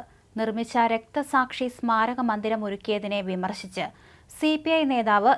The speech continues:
സി ദിവാകരൻ. ഇന്ന് രക്തസാക്ഷി മന്ദിരത്തിന്റെ ഉദ്ഘാടനം നടക്കാനിരിക്കവെയാണ് ദിവാകരൻ വിമർശനവുമായി എത്തിയത്. ജനകീയ സമരത്തിൽ പങ്കെടുത്തവരല്ല ഇന്ന് രക്തസാക്ഷികൾ,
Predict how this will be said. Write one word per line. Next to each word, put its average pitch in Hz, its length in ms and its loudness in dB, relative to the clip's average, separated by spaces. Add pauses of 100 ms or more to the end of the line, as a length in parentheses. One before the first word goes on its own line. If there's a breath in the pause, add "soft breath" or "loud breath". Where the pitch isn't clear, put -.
(140)
സി 247 120 0 (120)
ദിവാകരൻ. 160 440 -4 (460 soft breath)
ഇന്ന് 240 180 6 (180)
രക്തസാക്ഷി 277 680 -2 (100)
മന്ദിരത്തിന്റെ 233 640 -2
ഉദ്ഘാടനം 208 600 -4
നടക്കാനിരിക്കവെയാണ് 196 1000 0 (380 loud breath)
ദിവാകരൻ 233 480 4 (200)
വിമർശനവുമായി 226 840 0
എത്തിയത്. 170 280 -12 (840 soft breath)
ജനകീയ 320 360 4 (120)
സമരത്തിൽ 302 420 2 (120)
പങ്കെടുത്തവരല്ല 247 720 2 (260)
ഇന്ന് 202 180 -8 (140)
രക്തസാക്ഷികൾ, 190 760 -6